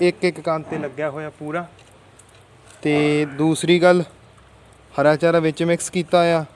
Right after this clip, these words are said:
ਤੇ ਜਿਹੜਾ ਇਸ ਨੂੰ ਆਪਾਂ ਪਾਊਡਰ ਦਿੰਦੇ, ਉਹ ਵੀ ਇਹਦੇ ਵਿੱਚ ਹੀ ਮਿਕਸ ਕੀਤਾ ਹੈ। ਹੁਣ ਖਾਊਗੀ ਇਸ ਨੂੰ। ਇਸ ਦੇ ਨਾਲ ਜੋ ਇਸ ਦੀ ਬੀ ਸੀ ਐਸ ਦੇ ਵਿੱਚ ਕਾਫੀ ਜ਼ਿਆਦਾ ਇੰਪਰੂਵਮੈਂਟ ਹੋਊਗੀ, ਬਾਡੀ ਕੰਡੀਸ਼ਨ ਸਕੋਰ ਜਿਸ ਨੂੰ ਕਿਹਾ ਜਾਂਦਾ। ਇਹ ਆਪਣਾ ਵੀਡੀਓ ਬਣਾਉਣ ਦਾ ਮੇਨ ਮਕਸਦ ਇਹੀ ਸੱਜਣੋ,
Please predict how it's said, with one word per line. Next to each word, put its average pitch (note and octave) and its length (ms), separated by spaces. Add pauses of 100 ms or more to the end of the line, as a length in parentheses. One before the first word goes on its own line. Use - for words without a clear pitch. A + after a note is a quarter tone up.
(160)
ਤੇ D3+ 60
ਜਿਹੜਾ D#3+ 260
ਇਸ E3 120
ਨੂੰ E3 120
ਆਪਾਂ D3+ 140
ਪਾਊਡਰ D3 320
ਦਿੰਦੇ, D#3 260
ਉਹ D3+ 120
ਵੀ D#3+ 100
ਇਹਦੇ D#3+ 140
ਵਿੱਚ C#3+ 260
ਹੀ D3 40
ਮਿਕਸ C#3+ 220
ਕੀਤਾ C#3+ 260
ਹੈ। D#3 80
ਹੁਣ D#3 120
ਖਾਊਗੀ D#3 420
ਇਸ D#3+ 100
ਨੂੰ। F3 160 (1080)
ਇਸ F3+ 180
ਦੇ F#3+ 100
ਨਾਲ F#3+ 200
ਜੋ F3 100
ਇਸ F#3 140
ਦੀ F3+ 100
ਬੀ D3+ 220
ਸੀ F3+ 160
ਐਸ F3 100
ਦੇ E3 140
ਵਿੱਚ E3 180
ਕਾਫੀ D#3+ 280
ਜ਼ਿਆਦਾ E3+ 180
ਇੰਪਰੂਵਮੈਂਟ C#3+ 480
ਹੋਊਗੀ, C3 380
ਬਾਡੀ C#3+ 440
ਕੰਡੀਸ਼ਨ C#3+ 340
ਸਕੋਰ C#3+ 340
ਜਿਸ C3+ 200
ਨੂੰ D3 120
ਕਿਹਾ C3+ 180
ਜਾਂਦਾ। D3+ 280 (600)
ਇਹ F#3 60
ਆਪਣਾ G3 200
ਵੀਡੀਓ F3+ 260
ਬਣਾਉਣ F#3+ 220
ਦਾ F3 80
ਮੇਨ D#3+ 240
ਮਕਸਦ E3 340
ਇਹੀ D#3 220
ਸੱਜਣੋ, D3+ 340